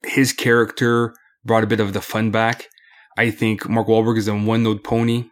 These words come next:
I did not care about his daughter. I did not care about his daughter's boyfriend in that dynamic. Um, I did not like the Transformers. Um, the additions, the only one I liked was Hound. Um, I didn't like the other two.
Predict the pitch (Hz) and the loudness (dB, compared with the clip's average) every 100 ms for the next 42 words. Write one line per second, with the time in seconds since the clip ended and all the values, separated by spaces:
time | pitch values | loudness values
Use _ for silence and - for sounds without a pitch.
0 | _ - 117 113 104 104 - 117 110 113 | _ -2 0 0 -2 -4 -2 0 2 2
1 | 107 98 101 104 110 123 - 107 104 95 | 0 0 0 2 0 -2 -6 -4 -4 -4
2 | 120 113 107 101 104 104 95 104 101 107 | -2 0 0 0 -2 -2 -2 0 0 -2
3 | 95 95 87 104 104 104 101 107 120 - | -2 -4 -4 -2 -2 0 0 0 -2 -6
4 | - _ - - - - 107 104 104 - | -20 _ -20 -20 -16 -4 0 0 -2 -4
5 | 110 113 117 120 113 120 110 - 135 117 | -2 0 0 0 0 -2 -2 -2 -2 -2
6 | - 147 110 - - - _ _ - - | 2 2 2 -2 -8 -12 _ _ -20 -20
7 | - 104 101 98 98 101 - - _ 131 | -6 0 2 2 0 -2 -6 -14 _ -4
8 | 117 117 107 117 117 139 123 131 123 - | 0 0 0 0 0 0 2 0 -2 -6
9 | 120 113 120 117 117 107 110 104 95 - | -4 -2 0 0 0 0 -2 -4 -6 -4
10 | 101 110 151 - _ _ _ - - - | -4 -4 -6 -10 _ _ _ -20 -12 -2
11 | 98 98 - 107 107 120 117 113 110 - | -2 -2 -4 -4 0 0 2 2 0 -4
12 | - 110 95 107 113 - 120 | -4 -2 0 0 0 0 -2